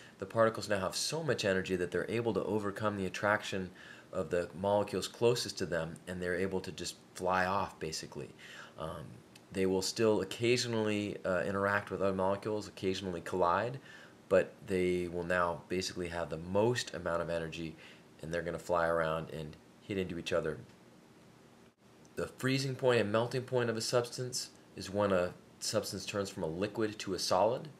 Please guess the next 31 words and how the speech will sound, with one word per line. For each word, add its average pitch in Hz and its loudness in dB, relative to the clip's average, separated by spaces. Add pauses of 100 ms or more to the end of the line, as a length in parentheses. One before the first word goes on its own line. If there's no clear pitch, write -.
(360)
The 90 -2
boiling 113 4
point 101 -2
is 92 -6
gonna 95 -4
be 95 -4
when 92 2
a 87 -6
substance 95 -2 (260)
turns 101 -2
from 95 0
a, 80 0
a 90 -6
liquid 98 0
to 92 -4
a - -2
gas. 95 0 (540)
And 139 -4
these 202 -2
are 143 0
characteristic 123 0
properties, 85 -6 (320)
meaning 110 -4
you 107 -4
can 95 -4
use 123 -2
these 113 2
to - 0
identify 92 0
a 78 0
substance. - -4